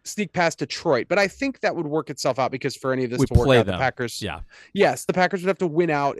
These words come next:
Speaker 1: They play them. The worst they can do is tie. The way the tiebreakers are stacked, I don't think Detroit can actually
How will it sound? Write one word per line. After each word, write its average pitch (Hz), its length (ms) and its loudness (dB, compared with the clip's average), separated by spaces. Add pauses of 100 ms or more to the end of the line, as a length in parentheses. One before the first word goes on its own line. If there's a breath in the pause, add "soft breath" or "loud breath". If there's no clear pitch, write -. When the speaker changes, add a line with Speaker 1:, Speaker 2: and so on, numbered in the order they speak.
Speaker 1:
They 143 80 -6
play 175 300 0
them. 151 300 2
The 131 100 -4
worst 131 300 -6
they 175 80 -2
can - 100 -6
do 180 80 -4
is 175 120 -2
tie. 135 380 2
The 143 120 -2
way 175 80 -2
the 175 100 -4
tiebreakers 151 540 -2
are 139 40 -12
stacked, 131 440 -4 (400 soft breath)
I 156 80 0
don't 160 360 0
think 147 180 -6
Detroit 135 360 -4
can 135 140 -8
actually 117 580 -8